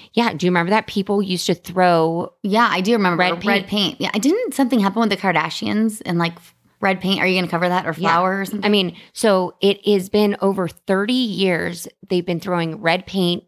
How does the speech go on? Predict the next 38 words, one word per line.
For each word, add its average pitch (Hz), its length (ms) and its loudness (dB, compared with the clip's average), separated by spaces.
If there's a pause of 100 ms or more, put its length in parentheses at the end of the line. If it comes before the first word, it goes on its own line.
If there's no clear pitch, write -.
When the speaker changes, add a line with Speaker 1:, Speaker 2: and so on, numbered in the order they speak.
(120)
Speaker 1:
or 165 140 0
flour 156 640 -2
to 165 100 -2
shame 156 500 -2 (400)
people 160 180 -4
wearing - 240 -12
fur. - 200 -14 (220)
Speaker 2:
Wow. 190 360 -6
Your 240 180 0
grandma 180 400 2
is 170 240 2
really 170 200 4
bougie, 160 440 -2
so 151 160 -4
I 160 80 2
can 160 160 -2
see 165 200 0
her, 165 340 0
like, 170 220 -6
with - 140 -6
her 180 120 -6
fancy - 340 -8
fur 170 200 -4
coat. - 240 -6
Speaker 1:
She - 220 -2
had 202 160 0
a 226 60 0
purple, 160 680 -6
or 185 100 4
she 202 200 -2
has 175 600 -4
a - 80 -6
purple - 320 -8
fur - 220 -10
coat. - 200 -8
Speaker 2:
Really? 185 600 -6
Speaker 1:
And 180 200 0
she 165 520 -4